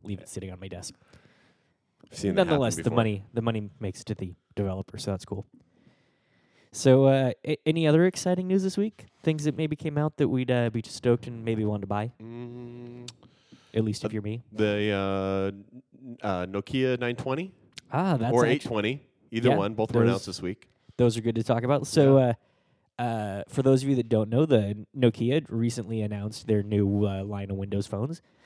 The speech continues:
Speaker 1: The Nokia nine twenty, which is their kinda top of the line model. It's got, uh, um,
Speaker 2: There's a re-, there's one thing I care about this on
Speaker 1: What's
Speaker 2: this
Speaker 1: that?
Speaker 2: phone, and it's the, it's the only thing that I really, like, was like, uh,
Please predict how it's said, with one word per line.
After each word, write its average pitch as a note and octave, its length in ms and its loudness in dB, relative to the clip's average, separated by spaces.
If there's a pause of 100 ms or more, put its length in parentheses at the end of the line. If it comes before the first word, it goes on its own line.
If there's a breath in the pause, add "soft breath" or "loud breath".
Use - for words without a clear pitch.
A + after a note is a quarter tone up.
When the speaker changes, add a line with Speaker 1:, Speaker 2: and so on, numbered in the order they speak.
(200 soft breath)
Speaker 1:
The G2 540 -4
Nokia G#2 340 -2
nine A2+ 300 -6
twenty, A#2+ 240 0
which C#3+ 120 0
is A#2+ 100 0
their G#2 100 4
kinda F#2+ 220 -6
top F#2+ 260 -6
of G#2+ 60 -6
the G#2+ 40 -2
line G#2 280 -4
model. G2+ 320 0
It's G#2 160 -4
got, G2 260 -2 (160)
uh, F#2+ 280 -2 (720 soft breath)
um, F#2+ 540 -6
Speaker 2:
There's C#3 160 2
a D3+ 40 2
re-, D#3 180 4
there's C3+ 180 0
one C3+ 160 2
thing C3 180 0
I G2+ 80 2
care - 160 -2
about D#2+ 220 -4
this - 320 -10 (120)
on - 80 -6
Speaker 1:
What's - 120 2
Speaker 2:
this G#2 80 -2
Speaker 1:
that? F2 60 -6
Speaker 2:
phone, D#2 320 -6
and F2+ 180 -6
it's F2 160 -12
the, F#2+ 260 -10
it's D#2+ 160 -16
the G2+ 100 -6
only G2+ 300 -4
thing G2 240 -8
that E2 100 -6
I D#2+ 40 -6
really, D#2+ 400 -6
like, D#2 300 -8
was D#2 180 -12
like, D#2 280 -12
uh, D#2 260 -8